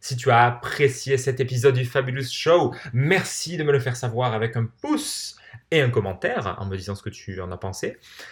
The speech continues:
C'est le meilleur moyen de me soutenir. Et partage-le si ça fait sens pour toi. Si tu fais partie des personnes qui procrastinent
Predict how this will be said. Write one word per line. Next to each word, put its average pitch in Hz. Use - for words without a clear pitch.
C'est -
le 110
meilleur 143
moyen 120
de 110
me 104
soutenir. 101
Et 110
partage-le 135
si -
ça 120
fait 117
sens 117
pour 110
toi. -
Si 135
tu 131
fais 127
partie 127
des 101
personnes 101
qui 120
procrastinent -